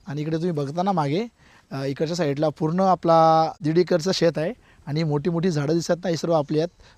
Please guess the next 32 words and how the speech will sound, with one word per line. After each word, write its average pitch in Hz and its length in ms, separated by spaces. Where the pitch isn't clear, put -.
तर 139 40
चला 170 280
आतमध्ये 165 360
आता 165 140
एंटर 156 260
करूया 143 320
आणि - 440
तुम्हाला 160 240
दाखवतो 156 220
माझं 156 140
शेत 143 220
कसं 151 220
आहे 131 80
ते. 139 120
हो 190 100
पाय 185 140
मित्रांनो, 156 420
इकडून 175 220
पुढे 180 220
गेला 170 280
तर 160 160
ही 147 320
कोतलवाडी 170 540
आणि 151 160
इकडून 175 240
जर 180 80
तुम्ही 180 240
गेला 160 300
तर 139 80
ही 156 140
आहे 156 260
जुगडेवाडी 139 480